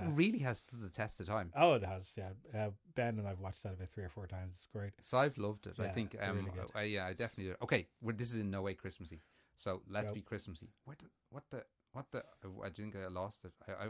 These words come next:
Speaker 2: I'm on my Ma-, Made of Shonky. Where
Speaker 1: Do you want me to ask one?
Speaker 2: Do you know what? Yeah, please do, because I fear that I'm just after up de-, um, deleting my, um, uh, d-, my, my actual questions.
Speaker 1: I think I can send them to you.
Speaker 2: Um,
Speaker 1: But you're on air, airplane mode, are you?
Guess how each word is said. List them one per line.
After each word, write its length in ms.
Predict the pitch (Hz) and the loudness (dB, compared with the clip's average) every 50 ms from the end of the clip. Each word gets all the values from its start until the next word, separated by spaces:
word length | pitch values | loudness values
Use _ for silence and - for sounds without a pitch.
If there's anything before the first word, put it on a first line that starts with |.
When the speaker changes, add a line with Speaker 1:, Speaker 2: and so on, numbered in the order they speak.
| 110 | -2
Speaker 2:
I'm 100 | 107 104 | 2 2
on 80 | 110 113 | 2 4
my 140 | 110 107 98 | 2 2 0
Ma-, 200 | 95 107 110 113 | -2 -4 -4 -2
Made 180 | 110 104 104 101 | 0 0 0 -2
of 80 | 92 | -2
Shonky. 400 | - - 107 101 - - 95 85 - _ _ _ _ _ _ _ _ _ _ _ _ _ _ _ _ _ _ _ _ _ _ _ - | -4 -4 -4 -4 -4 -8 -12 -12 -14 _ _ _ _ _ _ _ _ _ _ _ _ _ _ _ _ _ _ _ _ _ _ _ -8
Where 100 | 156 170 | -6 -2
Speaker 1:
Do 100 | - 113 | 0 2
you 0 | |
want 40 | 110 | 4
me 60 | 117 | 4
to 60 | 117 123 | 4 4
ask 180 | 127 127 - | 4 2 0
one? 120 | - 143 139 | -2 -4 -4
Speaker 2:
Do 480 | 131 - _ _ _ _ - - - | -4 -8 _ _ _ _ -12 -4 0
you 20 | 127 | 4
know 140 | 160 208 240 | 4 6 6
what? 160 | 175 101 95 - - | 6 4 2 -2 -2
Yeah, 140 | 131 147 135 | 0 2 2
please 320 | - - - 170 175 147 | 0 0 -2 0 0 0
do, 160 | - 165 170 | 0 0 0
because 200 | 107 101 104 101 | 2 2 2 2
I 100 | 104 107 | 2 0
fear 360 | 104 - - - 147 156 175 151 | -2 -2 -2 0 2 4 4 4
that 100 | 113 107 | 4 4
I'm 120 | 101 101 | 0 0
just 220 | 92 98 113 - - | 0 -2 -4 -4 -2
after 360 | 110 101 98 - - 104 - - | -2 -2 -2 -2 -6 -8 -6 -4
up 120 | - 110 - _ - | -6 -6 -6 _ -10
de-, 300 | - - - - 98 98 | -10 -8 -6 -4 -4 -4
um, 200 | 92 90 95 104 101 - _ - | -2 -4 -6 -8 -10 -14 _ -6
deleting 560 | 110 95 95 107 113 117 - 101 90 90 - - | -6 -4 -2 -2 -4 -4 -4 -6 -6 -6 -8 -6
my, 300 | 98 92 90 90 90 90 - | -4 -2 -2 -2 -2 -4 -4
um, 460 | - 90 90 87 87 87 87 87 82 - _ _ _ _ _ - - _ - | -4 -4 -4 -2 -4 -4 -6 -6 -8 -12 _ _ _ _ _ -20 -20 _ -12
uh, 60 | 104 - 101 104 | -10 -10 -10 -8
d-, 80 | - 110 | -8 -4
my, 200 | 110 104 110 113 | -4 -4 -2 -2
my 160 | 98 92 98 | -2 -2 0
actual 400 | 117 110 - - - 113 104 101 | 0 -2 -2 -4 -4 -4 -6 -4
questions. 580 | - - - 131 131 - - - 101 90 90 | -2 2 2 2 2 2 -2 -4 -4 -4 -4
Speaker 1:
I 100 | - 139 | -2 -4
think 60 | 139 - | -2 0
I 80 | 110 | -2
can 220 | 95 - 95 85 82 | -2 -2 -8 -10 -8
send 260 | - 101 87 90 92 | -6 -6 -6 -4 -6
them 120 | 92 92 98 | -6 -8 -8
to 60 | 107 | -8
you. 160 | 101 101 107 - _ _ _ _ - | -6 -8 -8 -10 _ _ _ _ -2
Speaker 2:
Um, 420 | 104 104 104 107 107 107 101 104 - | 0 2 4 4 4 2 0 -2 -2
Speaker 1:
But 60 | - 110 | 2 4
you're 100 | 117 110 | 4 4
on 80 | 110 | 4
air, 160 | 110 117 117 117 - - - - | 4 2 2 0 -2 -10 -8 -6
airplane 400 | 113 113 110 - 123 104 98 98 | -4 -4 -4 -2 -2 -2 -2 -2
mode, 180 | 98 98 98 | -2 -2 -2
are 80 | 101 110 | -2 -4
you? 120 | 120 117 | -4 -4